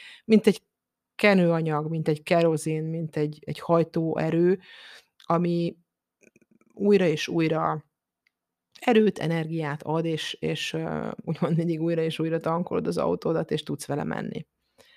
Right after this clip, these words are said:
Persze a tartós kedveskedés ma, ahogy mondtuk, egyre nehezebb, mert, ö, olykor előfordul, hogy a sok munka, gyereknevelés, család, baráti kapcsolatoknak az ápolása, vagy a, az, az előbbi, amit említettünk, magunkra szánt, ö,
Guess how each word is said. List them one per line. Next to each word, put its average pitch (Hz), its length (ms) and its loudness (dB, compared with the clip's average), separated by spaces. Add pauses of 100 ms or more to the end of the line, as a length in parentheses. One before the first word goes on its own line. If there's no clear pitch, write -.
(220)
Persze 185 220 2
a 185 40 -4
tartós 233 400 8
kedveskedés 180 720 2
ma, 175 200 4
ahogy 170 220 4
mondtuk, 175 340 0
egyre 170 180 2
nehezebb, 165 760 -2
mert, 165 420 -2
ö, 170 100 2
olykor 170 300 0
előfordul, 160 500 0
hogy 156 140 -2
a 156 40 -2
sok - 220 -8
munka, - 500 -6 (100)
gyereknevelés, 151 720 -4
család, 151 440 -2
baráti 151 380 0
kapcsolatoknak - 880 -12
az 147 100 -6
ápolása, 156 520 -4
vagy 151 180 -4 (600)
a, - 160 -8 (840)
az, 165 220 -6
az 160 80 -2
előbbi, 160 800 2
amit 151 160 -8
említettünk, 160 500 -2
magunkra 160 300 -2
szánt, 151 360 -4
ö, 151 260 0